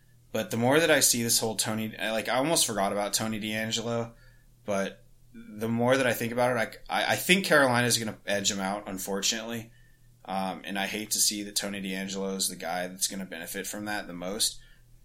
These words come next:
going into a conference final after being shunned from the league, basically, or shunned from his ex-team.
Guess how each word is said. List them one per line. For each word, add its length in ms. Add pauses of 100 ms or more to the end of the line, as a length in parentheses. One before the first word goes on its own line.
going 220
into 360
a 240
conference 500
final 300
after 200
being 240
shunned 380
from 180
the 60
league, 320
basically, 600
or 200
shunned 280
from 160
his 280
ex-team. 640